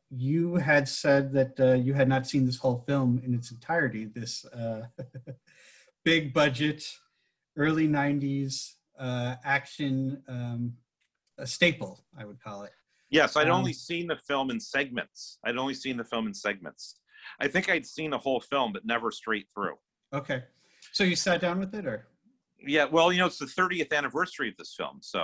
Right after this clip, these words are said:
Speaker 1: Oh, God,
Speaker 2: you know, it's
Speaker 1: shut up,
Speaker 2: interesting
Speaker 1: really?
Speaker 2: to talk
Speaker 1: <laughs> Oh,
Speaker 2: about it.
Speaker 1: man.
Speaker 2: Yeah, 'cause it came out in nineteen ninety-one, which, you
Speaker 1: Yeah.
Speaker 2: know, a lot, a lot of good movies came out in nineteen ninety-one. Nineteen ninety-one is the Silence of the Lambs year, and it's the year that,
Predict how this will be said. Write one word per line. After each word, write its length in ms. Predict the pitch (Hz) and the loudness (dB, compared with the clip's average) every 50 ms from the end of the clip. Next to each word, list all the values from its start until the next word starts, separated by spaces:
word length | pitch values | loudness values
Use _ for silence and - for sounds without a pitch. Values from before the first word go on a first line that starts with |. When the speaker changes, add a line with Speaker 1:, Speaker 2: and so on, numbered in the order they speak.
| 78 | 0
Speaker 1:
Oh, 80 | 135 123 120 - | 0 -2 -2 -4
God, 180 | - 113 113 120 | -8 -8 -6 -6
Speaker 2:
you 80 | 113 | -6
know, 60 | 101 | -6
it's 60 | 87 - | -6 -4
Speaker 1:
shut 20 | |
up, 40 | - 117 107 | -4 -4 -2
Speaker 2:
interesting 340 | - 123 110 143 139 117 110 | 0 -2 -2 0 0 -2 -2
Speaker 1:
really? 140 | - 92 | -2 -4
Speaker 2:
to 60 | 107 107 | -2 0
talk 140 | 113 127 | 0 2
Speaker 1:
<laughs> 40 | - | 2
Oh, 80 | 175 139 | 2 2
Speaker 2:
about 180 | - 67 127 - - | 0 -2 -4 -8 -10
it. 20 | |
Speaker 1:
man. 140 | 139 127 120 107 | -12 -8 -4 -2
Speaker 2:
Yeah, 140 | 98 73 - 117 107 - - 139 123 - - - | -2 -2 -2 -6 -10 -12 -14 -16 -16 -18 -18 -6
'cause 140 | - 139 131 | -4 -4 -2
it 80 | 131 131 | -2 -2
came 220 | - 151 143 139 | -2 0 0 2
out 140 | 139 131 113 | 2 0 0
in 40 | 117 | 0
nineteen 340 | 120 123 123 - - 123 113 | -2 -4 -4 -4 -8 -6 -2
ninety-one, 500 | 110 110 110 104 104 110 135 127 87 - _ _ _ - | -2 -2 -2 -4 -6 -4 -4 -4 -4 -6 _ _ _ -14
which, 220 | 101 95 - - | -14 -12 -8 -4
you 60 | 151 | -2
Speaker 1:
Yeah. 120 | 156 143 127 | -2 0 0
Speaker 2:
know, 140 | 90 98 | -2 -2
a 20 | 104 | 0
lot, 220 | 113 117 123 - _ _ _ _ _ _ - | 0 0 0 -2 _ _ _ _ _ _ -2
a 40 | 123 | 2
lot 200 | 135 139 156 156 | 4 4 4 4
of 60 | 135 | 2
good 180 | - 139 123 113 | -2 -4 -4 -2
movies 340 | 120 127 120 120 113 98 - - | -4 -4 -4 -4 -6 -6 -6 -6
came 140 | - 104 98 | -4 -2 0
out 220 | 98 95 95 - - | 0 0 0 -2 -4
in 80 | 98 | -4
nineteen 320 | 92 92 90 - - 92 85 | -4 -4 -4 -6 -8 -8 -6
ninety-one. 460 | 80 80 78 76 69 69 - - - _ _ _ | -6 -6 -6 -6 -8 -10 -10 -10 -12 _ _ _
Nineteen 400 | 143 147 156 160 151 - 170 160 | 0 2 2 2 2 -2 -2 0
ninety-one 680 | 151 151 151 147 143 135 131 131 - 127 123 147 165 156 | 2 2 2 2 0 -4 -6 -8 -8 -4 0 0 0 0
is 160 | 143 123 - - | 0 -4 -6 -8
the 80 | 107 | -10
Silence 420 | - - 135 131 127 127 127 117 - | -4 0 0 2 2 0 -2 -6 -10
of 140 | 120 107 | -12 -12
the 60 | 107 101 | -10 -8
Lambs 640 | 101 117 117 123 127 127 127 127 127 127 127 - | -4 -2 -2 0 0 -2 -2 -4 -6 -10 -14 -12
year, 520 | 120 120 123 120 120 120 123 120 120 120 | -8 -6 -4 -2 0 2 2 2 2 0
and 180 | 107 95 95 95 92 | -2 -4 -6 -8 -8
it's 320 | 98 95 - - - - - | -8 -10 -8 -10 -14 -14 -12
the 80 | 98 95 | -12 -10
year 380 | 95 104 101 101 104 101 98 | -8 -6 -4 -2 -2 -2 -4
that, 400 | - 101 98 92 90 87 87 87 | -4 -4 -2 0 0 0 -2 -4